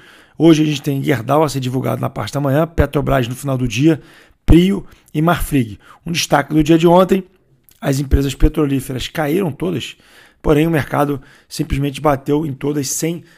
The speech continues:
simplesmente levar em consideração aquelas que exportavam e não exportavam. Aqui vai um destaque:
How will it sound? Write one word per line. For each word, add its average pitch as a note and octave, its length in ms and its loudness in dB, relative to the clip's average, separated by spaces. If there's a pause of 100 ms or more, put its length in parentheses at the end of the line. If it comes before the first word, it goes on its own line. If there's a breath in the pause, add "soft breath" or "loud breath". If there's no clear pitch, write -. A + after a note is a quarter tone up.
(120)
simplesmente C#3 580 -4
levar C#3+ 220 0
em C#3 40 -6
consideração C#3 680 -6 (260 soft breath)
aquelas C#3 340 -6
que - 100 -10
exportavam C#3+ 640 -2
e D3 40 -2
não D3 80 -4
exportavam. B2 680 -8
Aqui D3 220 -6
vai D#3+ 100 0
um E3 60 -2
destaque: F3+ 480 -6